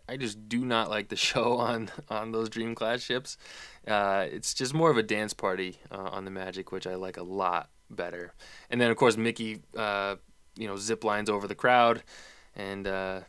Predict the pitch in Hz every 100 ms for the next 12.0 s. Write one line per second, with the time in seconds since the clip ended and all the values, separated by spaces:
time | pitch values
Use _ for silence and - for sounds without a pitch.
0 | - - 101 98 101 98 95 92 78 110
1 | 120 147 151 135 - 139 113 104 101 98
2 | 101 98 110 107 101 101 95 - 95 90
3 | 90 90 95 95 92 92 92 90 90 -
4 | - 80 - - - - - - - -
5 | - 101 92 90 92 92 104 98 - -
6 | 95 98 104 104 104 104 92 85 90 -
7 | 87 85 87 90 90 95 92 - - -
8 | - - - - - - - 101 95 98
9 | - _ _ _ _ _ - 120 - -
10 | 110 107 107 101 92 90 104 101 95 98
11 | 95 90 92 90 92 90 90 - 90 90